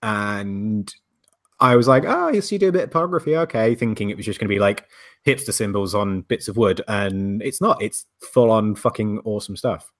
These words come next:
So go check her out. She's awesome and lovely, um, as is her other half, and everyone that was there. Everyone was lovely. Super, super lovely. Brett, go.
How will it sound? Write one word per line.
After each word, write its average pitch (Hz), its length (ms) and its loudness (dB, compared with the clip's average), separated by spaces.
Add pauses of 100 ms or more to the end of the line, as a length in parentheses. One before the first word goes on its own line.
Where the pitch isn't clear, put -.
So 98 520 -4 (840)
go 147 140 8
check 139 220 2
her 117 140 6
out. 110 320 4
She's 110 220 -2
awesome 113 320 0
and 104 140 -4
lovely, 107 440 0 (200)
um, 104 520 -4 (260)
as 110 160 -2
is 104 100 -2
her 107 100 4
other 98 140 2
half, 104 480 0
and 131 440 4
everyone 349 260 -2
that 330 100 -2
was 226 140 0
there. 180 360 0 (300)
Everyone 170 180 4
was 120 100 4
lovely. 85 360 0 (840)
Super, 135 520 4
super 113 200 0
lovely. 87 260 -2
Brett, 143 340 2
go. 98 200 2